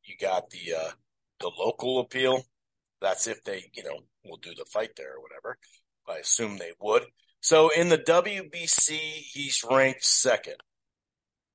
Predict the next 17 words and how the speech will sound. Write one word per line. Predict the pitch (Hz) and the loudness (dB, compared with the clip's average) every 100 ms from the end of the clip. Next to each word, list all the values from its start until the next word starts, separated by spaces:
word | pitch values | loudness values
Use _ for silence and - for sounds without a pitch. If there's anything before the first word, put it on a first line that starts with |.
| - | -12
right? | 80 113 - _ - - _ _ _ _ _ _ _ _ _ - - | -10 -10 -14 _ -20 -20 _ _ _ _ _ _ _ _ _ -20 -14
Um, | 98 95 92 _ _ _ _ _ _ | -10 -10 -12 _ _ _ _ _ _
Callum | 120 120 117 | -6 -6 -4
Smith, | - - 117 110 _ _ - | -2 -2 -2 -8 _ _ -16
at, | - - - | -16 -16 -12
at | 90 82 | -12 -10
least | 139 139 - | -4 0 2
on | 113 98 | 0 -2
Boxing | 92 104 107 80 76 | -2 -2 -4 -8 -6
Scene. | - 78 73 | -4 -4 -8
I | 85 | -10
don't | 85 | -10
know | 80 76 | -10 -12
if | |
that's | 78 78 - | -12 -6 -6
right. | 82 73 65 - _ _ _ _ _ _ _ _ _ _ _ _ _ _ _ _ _ _ _ _ - | -2 -4 -4 -12 _ _ _ _ _ _ _ _ _ _ _ _ _ _ _ _ _ _ _ _ -16
Yeah. | - 135 | -12 -12